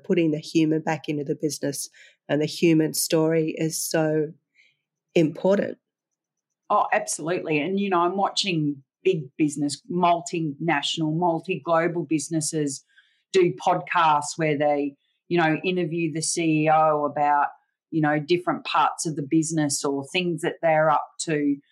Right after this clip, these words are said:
Speaker 2: And slowly it's trickling down to small business because you know, what big business is doing is certainly, um, applicable and applicable to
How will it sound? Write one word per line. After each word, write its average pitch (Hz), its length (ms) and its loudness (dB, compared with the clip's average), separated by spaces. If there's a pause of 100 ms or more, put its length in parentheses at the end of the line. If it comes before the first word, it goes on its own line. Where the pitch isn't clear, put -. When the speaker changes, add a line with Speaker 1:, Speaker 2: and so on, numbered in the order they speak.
(300)
Speaker 2:
And 165 220 2
slowly 175 760 2
it's - 220 -6
trickling 151 540 -4
down 151 280 0
to 139 80 -6
small 143 420 -4
business 151 720 -4 (320)
because 151 560 -4 (260)
you 175 80 0
know, 160 140 2
what 180 220 0
big 175 220 0
business 170 440 0
is 143 140 -6
doing 156 360 -2
is 143 160 -4
certainly, 151 580 -2 (180)
um, 147 300 0
applicable 151 680 -4
and 143 100 0
applicable 143 760 0 (120)
to 160 400 0